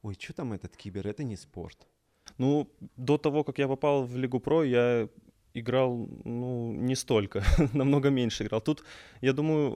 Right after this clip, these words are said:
Speaker 2: вопрос лишь, э, в том, как быстро человек может учиться. То есть у кого-то это, на это займёт времени, там, год, а кто-то может за месяц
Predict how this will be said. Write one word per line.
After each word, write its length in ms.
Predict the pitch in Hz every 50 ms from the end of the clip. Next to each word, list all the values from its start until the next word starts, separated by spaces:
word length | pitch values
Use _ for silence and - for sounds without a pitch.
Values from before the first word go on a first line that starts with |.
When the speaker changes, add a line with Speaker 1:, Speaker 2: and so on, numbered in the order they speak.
| -
Speaker 2:
вопрос 480 | 123 127 131 135 - 151 151 - - -
лишь, 360 | 135 135 123 - - - - -
э, 280 | - - - - - 117
в 140 | - - -
том, 280 | - 147 143 139 123 - _ _ _ _ _ _ _ _ _ _ _
как 200 | - 135 127 123
быстро 360 | 123 135 135 - - 135 131 127
человек 400 | - - 135 131 131 127 - 131
может 300 | 127 127 120 - - 131
учиться. 520 | 120 - - 127 - - - - - - _ -
То 80 | -
есть 200 | 101 92 - -
у 120 | - - -
кого-то 380 | - 127 120 131 135 - 127
это, 380 | 123 123 123 - 127 120 117 - - - - - - - - - _ _ _ - - - - - -
на 240 | - 127 123 123 123
это 140 | 120 - 120
займёт 500 | 110 117 123 127 127 123 120 117 - -
времени, 560 | 123 110 107 107 117 120 120 117 113 110 107 101
там, 180 | - 98 95
год, 380 | 90 - 117 120 120 120 - -
а 80 | - -
кто-то 240 | - - 120 - 120
может 300 | 120 117 113 110 110 104
за 100 | 113 117
месяц 380 | 117 120 113 - - 104 101